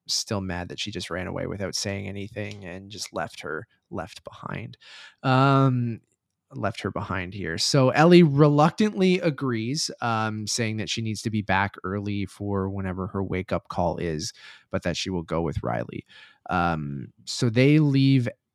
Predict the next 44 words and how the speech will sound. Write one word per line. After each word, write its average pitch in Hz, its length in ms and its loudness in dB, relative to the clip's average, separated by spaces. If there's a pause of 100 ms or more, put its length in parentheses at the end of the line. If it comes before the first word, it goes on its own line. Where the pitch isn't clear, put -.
(140)
out 120 180 4
s-, - 200 -4
of 113 440 0
Ellie's 107 320 -2
window, 165 500 8
and 110 440 0
Riley 104 260 4
goes 101 240 0
like, 110 160 -2
"Don't 139 180 6
worry, 120 460 4
these 110 160 0
guys 104 180 2
are 101 140 0 (180)
morons. 107 600 2
They're 104 100 -4
not 92 200 0
gonna 104 140 -4
be 95 140 -4
patrolling. 98 720 -2
There's 92 180 -6
gonna 101 180 -4
be 92 120 -6
no 87 180 -4
one 90 180 -4
out 87 240 -4
on 87 140 -8
the 87 80 -12
streets, - 480 -6
so 85 420 -6
you 95 120 -16
don't 78 160 -10
have 104 120 -12
to - 100 -16
worry 50 260 -12
about - 240 -10
it." - 140 -12 (320)
Uh, 127 220 6
oh, 180 160 12
in 170 140 8
that 180 160 6
conversation 151 540 4
as 120 160 -2
well, 120 400 6